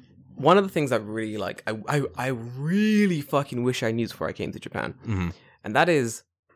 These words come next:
Speaker 1: how cheap rent is if you actually look.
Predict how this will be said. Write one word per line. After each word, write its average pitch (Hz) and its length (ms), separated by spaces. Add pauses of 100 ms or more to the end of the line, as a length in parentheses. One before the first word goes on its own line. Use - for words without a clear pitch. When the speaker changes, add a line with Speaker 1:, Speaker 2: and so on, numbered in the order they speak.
(160)
Speaker 1:
how 160 380
cheap - 460
rent 110 300
is 165 360
if - 220
you 123 140
actually 95 400
look. - 380